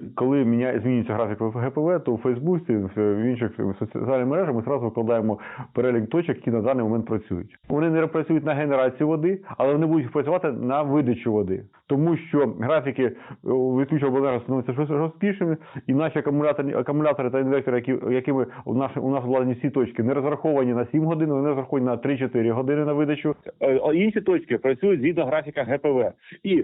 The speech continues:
коли поч-, з'являється електроенергія центральна, то тоді екі-, екіпажі об'їжджають ці точки, перевіряють і запускають. Тому, в принципі, всі точки Миколаїв теплоенерго працюють наразі в штатному режимі.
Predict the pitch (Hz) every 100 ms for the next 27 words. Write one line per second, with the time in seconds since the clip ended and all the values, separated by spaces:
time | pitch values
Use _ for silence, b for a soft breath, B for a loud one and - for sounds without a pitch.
0 | - - 160 185 143 - 151 151 143 156
1 | 165 170 156 156 156 156 160 196 220 165
2 | 104 92 131 135 117 98 - b b 160
3 | 165 156 180 175 107 92 139 160 156 175
4 | 185 170 143 131 147 131 156 139 123 -
5 | 139 190 202 - 139 139 139 151 175 151
6 | 139 139 139 135 101 95 B 156 175 185
7 | 185 - - - 156 214 214 208 123 -
8 | B 147 - 185 185 165 151 151 160 147
9 | 147 151 170 208 - 139 - 190 - -
10 | 127 139 180 151 110 - 156 151 139 139
11 | 120 113 90